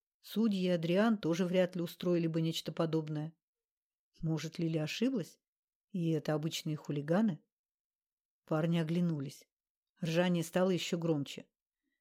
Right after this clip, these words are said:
Ребята начали показывать на нас пальцами. Один из них принялся звать Лили клёво провести время. Она смотрела на них молча, внешне спокойная.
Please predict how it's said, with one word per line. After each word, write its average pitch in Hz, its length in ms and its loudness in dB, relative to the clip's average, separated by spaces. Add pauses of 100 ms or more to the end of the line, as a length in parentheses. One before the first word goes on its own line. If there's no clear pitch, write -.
(120)
Ребята 175 480 4
начали 170 420 0
показывать 165 680 0
на 165 120 0
нас 156 200 -4
пальцами. 151 600 -4 (300)
Один 185 380 6
из 170 140 2
них 233 280 6 (240)
принялся 185 520 4
звать 170 340 4
Лили 185 240 4
клёво 190 380 4
провести 185 500 0
время. 175 380 2 (1120)
Она 180 280 2
смотрела 233 500 6
на 226 100 6
них 226 260 4
молча, 156 560 0 (680)
внешне 156 480 0
спокойная. 156 760 -2